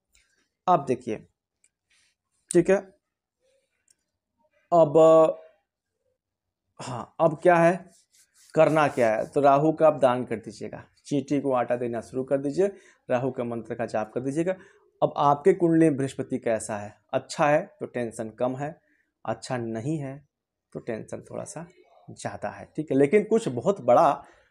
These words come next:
नुकसान की बात नहीं है। आप अपनी कुंडली को दिखाने के लिए दिए गए नंबर पर संपर्क कर सकते हैं।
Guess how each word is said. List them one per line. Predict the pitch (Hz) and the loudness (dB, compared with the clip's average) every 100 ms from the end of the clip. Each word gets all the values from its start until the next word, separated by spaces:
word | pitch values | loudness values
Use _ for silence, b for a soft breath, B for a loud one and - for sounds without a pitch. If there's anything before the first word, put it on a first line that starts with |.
| b | b
नुकसान | 127 117 127 120 | -14 -10 -8 -6
की | 117 | -8
बात | 110 117 - _ - 120 | -6 -4 -6 _ -16 -8
नहीं | 127 131 | -6 -4
है। | 202 - b b b - | -6 -10 b b b 0
आप | 127 | 0
अपनी | 131 135 | 2 -2
कुंडली | 127 131 127 | -2 0 0
को | 127 | -2
दिखाने | 127 - 123 147 | -4 -4 -4 -2
के | 165 | -2
लिए | 143 | -2
दिए | 131 135 | 2 2
गए | |
नंबर | 123 120 117 | 2 -2 -4
पर | - | -6
संपर्क | 120 110 117 - | -14 -8 -8 -6
कर | 123 | -8
सकते | 120 - 127 147 | -6 -10 -10 -8
हैं। | 143 | -8